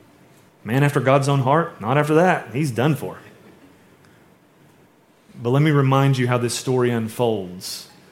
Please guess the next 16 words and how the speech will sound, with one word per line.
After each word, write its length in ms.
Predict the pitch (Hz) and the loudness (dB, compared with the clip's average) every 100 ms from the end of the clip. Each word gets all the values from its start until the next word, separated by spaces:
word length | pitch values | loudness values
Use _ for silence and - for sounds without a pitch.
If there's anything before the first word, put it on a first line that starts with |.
| - - | -20 -10
over 260 | 123 123 123 | -6 -4 -4
the 120 | 117 | -2
next, 580 | 120 117 113 - - - | -2 -2 -2 -6 -8 -12
I 80 | 113 | -8
don't 140 | 110 | -6
know, 100 | 104 | -8
thousand 600 | 101 - 123 113 107 104 | -4 -2 0 -2 -6 -8
years. 500 | 92 85 - - - - _ _ _ - _ _ _ - _ - - _ _ - | -10 -12 -12 -14 -14 -20 _ _ _ -20 _ _ _ -20 _ -20 -20 _ _ -6
By 200 | 127 127 | 0 0
the 100 | 135 | 0
time 300 | 131 139 135 | 0 0 0
Jesus 460 | 139 160 135 120 | 0 0 -2 -6
comes 200 | - 123 | -6 -6
onto 220 | 117 117 98 | -4 -6 -6
the 80 | |
scene, 480 | 101 123 107 90 95 | -8 -8 -10 -12 -18